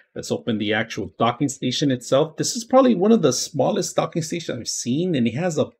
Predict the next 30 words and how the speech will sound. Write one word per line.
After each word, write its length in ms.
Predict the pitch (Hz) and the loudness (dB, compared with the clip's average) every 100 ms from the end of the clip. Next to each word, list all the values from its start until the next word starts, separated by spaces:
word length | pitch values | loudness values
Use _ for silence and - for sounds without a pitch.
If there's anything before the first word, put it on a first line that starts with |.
| _ | _
bunch 240 | - 208 - | -2 0 2
of 140 | 139 | 2
built, 440 | 160 151 - - - | 2 2 0 -6 -6
uh, 260 | 139 - | -6 -6
features 380 | - 160 - 127 | -2 -2 0 -2
built 300 | - 131 123 | 0 0 0
in 140 | 113 | -4
here. 240 | 113 104 - - - - | -4 -6 -10 -16 -20 -18
So 400 | - - 147 127 | -6 6 8 8
it 140 | - 135 | 4 2
has 180 | 151 | 2
a 60 | 135 | 2
P 220 | - 185 | -2 -2
C 440 | 175 226 - 156 139 | 2 4 4 2 2
in, 160 | 202 - _ _ _ _ - | 0 -6 _ _ _ _ -2
it 100 | 131 | 4
has 260 | 143 135 | 4 4
the 80 | 131 | 0
P 260 | 123 - 175 | -4 -2 -2
D 260 | 160 185 | 0 0
one 440 | 160 160 170 156 - | 2 4 4 0 0
thousand 400 | 147 147 156 147 | 4 4 6 4
watts. 260 | 139 160 - | 2 0 -2
This 180 | 139 | -4
is 120 | 165 147 | -4 -4
for 200 | - 123 | 2 4
your 160 | 117 | 4
power 300 | - 135 139 | 2 4 4
supply 420 | 160 165 165 160 | 4 0 2 4
here, 380 | 180 160 143 226 | 2 0 2 0